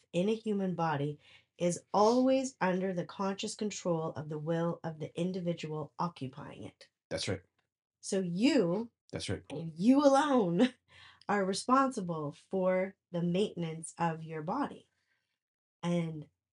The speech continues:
Speaker 1: we give our power away all the time
Speaker 2: That's right.
Speaker 1: without even
Speaker 2: That's right.
Speaker 1: realizing it, in really big ways and subtle ways.
Speaker 2: Yep.
Speaker 1: Like, for a long time, I gave my power away to my doctor, for example,
Speaker 2: Yep.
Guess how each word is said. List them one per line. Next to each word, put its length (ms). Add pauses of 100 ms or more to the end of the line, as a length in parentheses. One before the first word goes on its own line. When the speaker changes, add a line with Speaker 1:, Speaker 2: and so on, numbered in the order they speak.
(200)
Speaker 1:
we 340
give 220
our 120
power 420
away 360 (120)
all 280
the 120
time 440
Speaker 2:
That's 260
right. 100
Speaker 1:
without 80
even 240
Speaker 2:
That's 60
right. 80
Speaker 1:
realizing 680
it, 120 (600)
in 200
really 280
big 200
ways 240
and 140
subtle 280
ways. 540
Speaker 2:
Yep. 200
Speaker 1:
Like, 220 (720)
for 160
a 80
long 300
time, 320
I 180
gave 260 (440)
my 180
power 340
away 360
to 320
my 200
doctor, 480
for 200
example, 520
Speaker 2:
Yep. 140